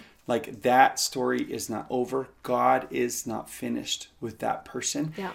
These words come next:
Speaker 1: And this line is so good at the beginning of thirty-one. He says, "Yea, every knee shall bow and every tongue confess before him." And that will not happen by force.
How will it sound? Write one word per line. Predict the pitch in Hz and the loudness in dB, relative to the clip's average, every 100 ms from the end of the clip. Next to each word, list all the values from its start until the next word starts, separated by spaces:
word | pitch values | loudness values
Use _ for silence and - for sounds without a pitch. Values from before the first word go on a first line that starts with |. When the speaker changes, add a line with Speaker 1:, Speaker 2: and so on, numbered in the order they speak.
| - - | -6 4
Speaker 1:
And | 139 131 | 6 8
this | 156 156 | 6 6
line | 160 147 135 | 6 6 6
is | |
so | - 143 135 | 4 4 6
good | 135 | 6
at | 123 | 4
the | |
beginning | 113 117 127 127 | 0 4 4 4
of | 123 | 2
thirty-one. | - 123 120 117 113 120 | -2 -2 0 0 0 0
He | 113 | -2
says, | 120 113 120 | -4 -4 0
"Yea, | 120 - | 0 4
every | 139 131 147 139 | 4 6 6 4
knee | 131 123 | 4 0
shall | - 120 104 | -2 -2 -2
bow | 107 101 101 | 0 0 -2
and | 113 - | -6 -6
every | 131 117 120 | -6 -4 -6
tongue | - 117 107 98 | -6 -8 -6 -6
confess | - 101 - 110 98 - - | -10 -10 -4 -4 -4 -12 -10
before | 120 - - 120 | -12 -10 -6 -4
him." | 113 107 - - - | -2 -4 -10 -12 0
And | 127 113 | 2 6
that | 135 156 160 | 8 6 6
will | 151 | 0
not | 131 120 120 123 - | 0 -2 2 2 0
happen | - 120 - 120 101 | -4 -6 -6 -8 -4
by | 101 | -4
force. | 98 - 107 117 - - - | -6 -12 -6 -6 -4 -6 -8